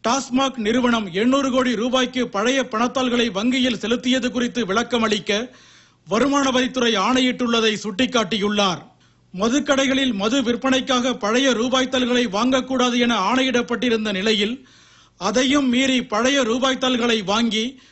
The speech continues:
வங்கியில் செலுத்தியது யார் என்று விளக்கம் கேட்டு பணியாளர்களுக்கு டாஸ்மாக் நிர்வாகம் அறிவிக்கை அனுப்பியுள்ளது. இதையே காரணம் காட்டி வருமான வரித்துறை விசாரணையில் இருந்து தப்பவும் டாஸ்மாக் திட்டமிட்டுள்ளது.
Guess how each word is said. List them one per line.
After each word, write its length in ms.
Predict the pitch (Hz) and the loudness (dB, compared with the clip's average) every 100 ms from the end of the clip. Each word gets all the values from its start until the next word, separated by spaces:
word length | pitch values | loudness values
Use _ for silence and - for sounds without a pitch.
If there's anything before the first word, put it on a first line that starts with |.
| _ _ | _ _
வங்கியில் 540 | 208 262 285 269 269 233 | -2 2 2 2 0 0
செலுத்தியது 520 | 233 226 262 262 254 226 | -2 -2 0 2 2 0
யார் 240 | 202 254 | 0 0
என்று 340 | 262 254 240 208 | 2 0 0 0
விளக்கம் 460 | 220 254 254 240 | 0 0 0 -2
கேட்டு 560 | 247 220 - 220 254 - _ _ _ | 0 -2 0 -4 -4 -12 _ _ _
பணியாளர்களுக்கு 920 | - 233 277 277 277 262 254 254 254 | -2 2 2 2 2 2 0 0 -4
டாஸ்மாக் 500 | - 247 254 247 269 | 0 -2 0 -2 -2
நிர்வாகம் 560 | 220 220 254 254 233 220 | -2 -2 0 0 0 -2
அறிவிக்கை 500 | 190 247 262 - 226 | 0 0 0 0 0
அனுப்பியுள்ளது. 880 | 208 233 240 240 214 202 202 160 123 _ _ _ | 0 -2 0 0 0 0 -2 -2 -8 _ _ _
இதையே 500 | 165 214 262 285 294 | -6 0 2 2 0
காரணம் 480 | 285 220 254 254 240 | -2 0 2 2 2
காட்டி 580 | 240 226 233 220 269 - _ _ - | 0 -2 -2 -4 -6 -14 _ _ -2
வருமான 460 | 220 269 294 285 | 0 2 2 2
வரித்துறை 460 | 277 277 - 277 247 | 2 0 -2 -2 -2
விசாரணையில் 540 | 196 269 269 269 269 | -2 0 0 2 2
இருந்து 360 | 262 254 247 240 | 2 2 0 -2
தப்பவும் 520 | 220 220 277 262 233 | -4 -2 0 0 0
டாஸ்மாக் 540 | 226 247 247 233 247 - | 0 -2 -2 -2 -2 -4
திட்டமிட்டுள்ளது. 920 | 233 226 247 233 226 214 208 190 160 | -4 0 0 0 -2 -2 0 -2 -4